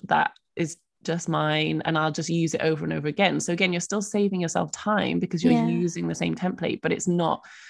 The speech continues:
Speaker 1: it's not gonna look like everybody else's quote template because you've made it from scratch. I did it, I have got, it's not on sale at the moment, but it will be in the new year, but I have got, um,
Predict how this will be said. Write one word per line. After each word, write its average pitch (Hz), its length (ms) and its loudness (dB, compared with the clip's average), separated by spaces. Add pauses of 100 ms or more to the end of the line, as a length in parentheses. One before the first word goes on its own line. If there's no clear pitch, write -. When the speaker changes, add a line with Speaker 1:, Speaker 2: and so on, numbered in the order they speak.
(220)
Speaker 1:
it's 180 180 2
not 180 220 4
gonna 160 180 0
look - 180 0
like 156 200 4
everybody 151 400 0
else's 185 380 2
quote - 360 -6
template - 640 -4 (420)
because 156 280 -6
you've 143 320 -4
made 147 320 -2
it - 160 -6
from - 160 -6
scratch. 156 580 -2
I 202 80 6
did 220 200 4
it, 208 160 0
I 180 160 6
have 202 300 -2 (160)
got, - 260 -2 (280)
it's 185 120 -2
not 214 160 4
on 190 160 4
sale 170 240 2
at - 60 -2
the - 80 -4
moment, 151 300 -2
but 160 100 0
it 165 80 2
will 165 160 2
be 151 180 -4
in 151 80 -2
the 147 60 -2
new 151 200 -2
year, 151 280 0
but - 160 2
I 170 60 2
have 165 260 0
got, - 240 -2
um, 151 480 -2